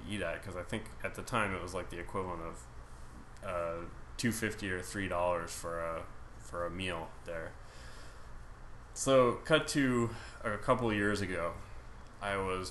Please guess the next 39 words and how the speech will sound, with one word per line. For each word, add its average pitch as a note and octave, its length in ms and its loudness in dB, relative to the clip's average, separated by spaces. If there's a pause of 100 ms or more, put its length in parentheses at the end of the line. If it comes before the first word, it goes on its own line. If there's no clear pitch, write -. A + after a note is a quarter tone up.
driving G#2 580 6 (100)
on G#2 120 -2
my F#2+ 180 2
way F#2+ 320 0 (500)
out G#2 140 2
of G#2+ 80 0
town F#2 320 0
to F2+ 80 -4
go F2+ 140 0
to, F2 200 -4 (440)
to F2+ 140 -2 (120)
go F#2 120 -2
back F#2 200 0
to F#2 80 -6
Utah, F2+ 380 -2 (340)
and F2+ 320 -6 (160)
I F#2 160 -4
stopped - 580 0 (400)
off G2+ 340 4
in F#2+ 80 -2
Rancho G2 300 2
Cucamonga F#2+ 600 -2
to F#2 60 -4
gas F2+ 360 -2
up, F2 300 0 (680)
and F#2+ 340 2 (140)
I F#2+ 340 2 (120)
m-, G2+ 280 -2 (120)
made C3 220 4
a B2 40 4
wrong A#2+ 380 4
turn, B2 340 4
and A2+ 140 2
I F#2+ 100 2
turned C#3 280 2
into A#2+ 220 4
a G#2 60 6
parking A#2+ 440 2
lot, G2 380 2